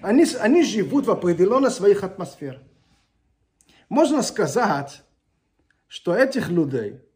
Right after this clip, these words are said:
фанатики, вот этих фанатики очень сильные, дотычные такие, да?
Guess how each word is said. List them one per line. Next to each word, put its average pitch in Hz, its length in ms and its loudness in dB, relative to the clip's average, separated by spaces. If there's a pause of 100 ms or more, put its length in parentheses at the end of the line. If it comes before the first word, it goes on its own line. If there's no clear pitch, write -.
(260)
фанатики, 143 560 -4
вот 120 220 -10
этих 120 260 -10
фанатики 165 460 -6
очень 120 240 -12
сильные, 110 320 -16
дотычные 131 580 -8
такие, - 300 -20
да? 220 320 -16